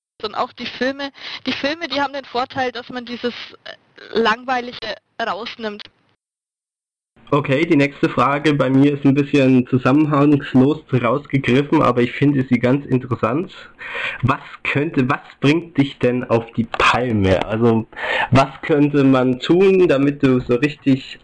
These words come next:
Speaker 2: ausrastest?
Speaker 1: Und was könnte man tun? Man könnte, ähm,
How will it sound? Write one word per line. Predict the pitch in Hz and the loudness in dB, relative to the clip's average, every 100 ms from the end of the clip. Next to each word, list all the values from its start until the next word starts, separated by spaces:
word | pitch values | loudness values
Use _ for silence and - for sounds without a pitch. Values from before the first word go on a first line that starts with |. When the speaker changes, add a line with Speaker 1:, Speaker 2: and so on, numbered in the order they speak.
| - | -6
Speaker 2:
ausrastest? | 117 110 - - - - - - - - - - _ _ _ _ _ _ _ _ _ _ _ _ _ _ _ _ _ _ - - - - | -6 -6 -4 -4 -4 -6 -6 -6 -8 -20 -20 -20 _ _ _ _ _ _ _ _ _ _ _ _ _ _ _ _ _ _ -20 -18 -14 -10
Speaker 1:
Und | 247 233 | -10 -6
was | 262 - | -8 -8
könnte | - 302 277 | -8 -8 -6
man | 254 247 247 | -6 -6 -6
tun? | - 220 208 208 - - - - _ _ _ - | -8 -6 -10 -12 -20 -18 -18 -20 _ _ _ -14
Man | 226 240 240 240 233 208 - _ _ - | -6 -4 -4 -6 -14 -18 -20 _ _ -14
könnte, | - - 233 269 - 254 240 226 208 - - _ _ _ _ _ - | -6 -4 -4 -8 -4 -2 -2 -4 -8 -12 -18 _ _ _ _ _ -8
ähm, | 226 208 202 175 | -6 -6 -14 -20